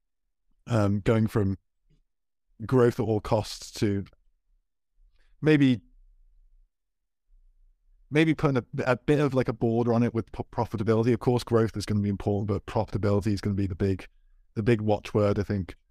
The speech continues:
at the moment. That's gonna require a big shift in thinking for a lot of C M Os. A lot of them have come up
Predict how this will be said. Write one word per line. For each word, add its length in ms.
at 120
the 80
moment. 380
That's 240
gonna 120
require 240
a 40
big 220
shift 420
in 120
thinking 480
for 120
a 40
lot 140
of 80
C 200
M 100
Os. 240
A 60
lot 160
of 80
them 120
have 120
come 220
up 260